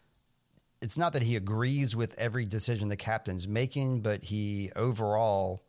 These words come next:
is concerned for the ship and the company in general. Whereas Franz is just like, "Fuck this." <laughs>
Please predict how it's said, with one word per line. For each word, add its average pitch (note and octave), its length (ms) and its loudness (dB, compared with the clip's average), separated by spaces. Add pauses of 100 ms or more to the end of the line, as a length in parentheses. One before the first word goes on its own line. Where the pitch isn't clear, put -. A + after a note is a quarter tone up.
(880)
is G#2+ 160 0
concerned G2+ 580 0
for F#2 400 -2
the G2+ 100 -4
ship - 320 0
and F#2+ 120 -2
the G2 60 -4
company G2 480 -2
in F#2 120 -2
general. - 480 -2 (840)
Whereas A2 240 0
Franz B2+ 380 2
is G#2 80 2
just G#2 200 2
like, F#2 160 -2
"Fuck D#3 220 -2
this." - 680 -6
<laughs> D#3+ 60 -6